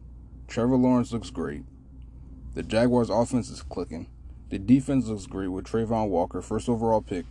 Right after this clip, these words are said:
I mean, who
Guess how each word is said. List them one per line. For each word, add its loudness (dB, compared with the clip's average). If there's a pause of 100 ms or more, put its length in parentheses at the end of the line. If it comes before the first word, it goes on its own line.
(2250)
I 4
mean, -2 (800)
who 2